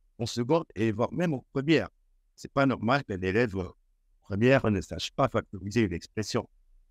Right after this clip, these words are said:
Et donc, c'est normal, quand il a ce genre de problème, il pense que le programme de première S P est, est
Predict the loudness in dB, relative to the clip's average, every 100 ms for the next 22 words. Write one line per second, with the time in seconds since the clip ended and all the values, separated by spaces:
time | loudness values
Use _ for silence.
0 | _ -12 -6 -4 0 2 2 2 2 0
1 | -10 -6 -2 -2 -2 -2 0 -2 -6 -10
2 | -4 0 0 -4 _ _ _ _ -6 -6
3 | 4 4 4 0 2 4 4 2 2 2
4 | 0 -4 -4 -4 -8 -10 0 2 2 -4
5 | -10 _ _ _ _ -4 -2 -2 -4 -6